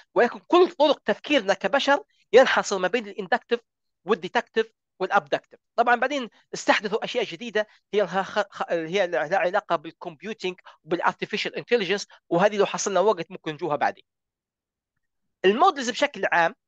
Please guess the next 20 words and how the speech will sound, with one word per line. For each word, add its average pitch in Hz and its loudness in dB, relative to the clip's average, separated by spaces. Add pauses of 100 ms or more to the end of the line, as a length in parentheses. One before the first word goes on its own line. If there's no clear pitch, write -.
(380)
الموديلنج 160 -4
بشكل 160 -6
عام 151 4
والنمذجة 147 -2
بشكل 143 -8
عام 139 0 (320)
قد 285 2
تكون 240 -2
ديترمينستيك 254 -6 (440)
اللي 135 -16
هي، 151 0 (360)
آه، 143 4
آه، 139 -4
يعني، 143 -4
آه، 120 -6 (140)
محددة، 170 0 (600)
وقد 185 2
تكون 262 -4
ستوكاستيك - -4
عشوائية، 185 -2